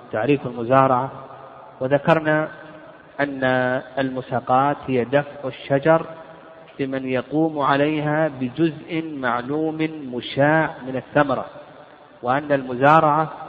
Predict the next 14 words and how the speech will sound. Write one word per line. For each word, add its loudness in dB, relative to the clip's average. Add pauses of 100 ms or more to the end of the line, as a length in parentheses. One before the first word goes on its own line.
(340)
هي 0
دفع 0
الأرض 2 (560)
لمن -4
يقوم -2
عليها 2
بجزء -6 (120)
معلوم 0 (400)
مشاع 2 (800)
من 0
الزرع. 0 (1000)
فيه 0 (600)
جواز 2
المزارعة، -4